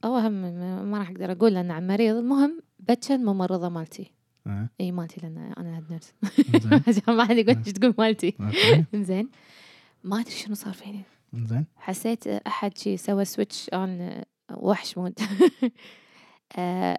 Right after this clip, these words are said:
Speaker 1: عصبت، عصبت، عصبت إن: "أنت ليش تبكيها؟ هي ما سوت شيء.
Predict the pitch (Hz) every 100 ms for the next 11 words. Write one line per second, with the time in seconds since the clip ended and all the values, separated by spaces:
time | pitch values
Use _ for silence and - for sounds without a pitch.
0 | - _ _ _ _ _ _ - 180 -
1 | 226 233 _ _ _ _ 196 190 190 _
2 | _ - 185 - - - 208 - - 180
3 | 208 - 190 190 190 202 202 320 - 226
4 | - 262 233 190 233 262 214 240 294 247
5 | - 190 165